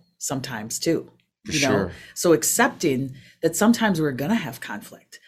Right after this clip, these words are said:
Speaker 1: Sometimes we're gonna rub each other the wrong way, you know? I
Speaker 2: Quite
Speaker 1: mean,
Speaker 2: accidentally most of the time.
Speaker 1: most of the time.
Speaker 2: Unaware, like it
Speaker 1: Exactly. You know, and we do that, right? We do that, like,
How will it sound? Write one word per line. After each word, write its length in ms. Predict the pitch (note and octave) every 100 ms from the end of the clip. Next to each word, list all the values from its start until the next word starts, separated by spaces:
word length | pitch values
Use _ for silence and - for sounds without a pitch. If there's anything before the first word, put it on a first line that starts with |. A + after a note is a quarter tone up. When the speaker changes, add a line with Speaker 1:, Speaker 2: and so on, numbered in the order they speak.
| - -
Speaker 1:
Sometimes 440 | F#3+ B3 A#3+ F#3+
we're 60 | D#3
gonna 200 | D3+ A#2+
rub 240 | C#3 E3 D3+
each 160 | -
other 240 | C3+ C3 A#2+
the 240 | - C#3+
wrong 300 | D3+ D#3 A#2+
way, 300 | D#3+ E3 - - - -
you 60 | E3+
know? 200 | D3 - -
I 20 |
Speaker 2:
Quite 140 | G3
Speaker 1:
mean, 100 | G#3
Speaker 2:
accidentally 580 | D#3+ - C3 C#3+ G3+ A2
most 240 | F#2+ A#2+ B3
of 60 |
the 40 | -
time. 60 | G#3+
Speaker 1:
most 260 | B3+ -
of 160 | C4 A3+
the 60 |
time. 400 | A3+ G#3+ B3 -
Speaker 2:
Unaware, 480 | - C#3+ C3 D3+ A2
like 200 | F#2 -
it 100 | - -
Speaker 1:
Exactly. 720 | C#3 E3+ A#3 - C3+ C3 - _ _
You 100 | E3+
know, 280 | D#3 E3 -
and 100 | G#3
we 100 | A#3+
do 120 | C#4
that, 180 | B3+ F#3
right? 240 | G3+ G#3+
We 80 | F#3+
do 140 | G3 G#3+
that, 180 | F#3
like, 140 | E3+